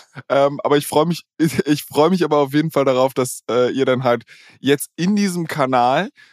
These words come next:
zumindest mal für die nächsten sieben Wochen jeden Mittwoch nochmal mit einer extra Folge zu hören seid. Also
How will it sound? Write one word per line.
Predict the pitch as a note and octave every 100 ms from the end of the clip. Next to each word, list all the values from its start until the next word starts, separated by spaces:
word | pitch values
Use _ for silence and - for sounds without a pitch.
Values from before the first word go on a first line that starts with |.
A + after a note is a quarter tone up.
| _
zumindest | - D3+ F#3+ A3+ G#3+ -
mal | E3 E3
für | D#3
die | D3
nächsten | D3+ D#3 - C3+
sieben | C3+ C3
Wochen | B2 C3+ B2+
jeden | A2 A#2+ D#3+ D#3+ B2+
Mittwoch | C3 - G#2+ A2+ C#3 -
nochmal | - A#2 B2+
mit | A2
einer | E2
extra | C3 - A#2+
Folge | - A#2+ A#2+
zu | - G2
hören | F#2+ G2+
seid. | A2+ C#3+ -
Also | G#2+ A#2+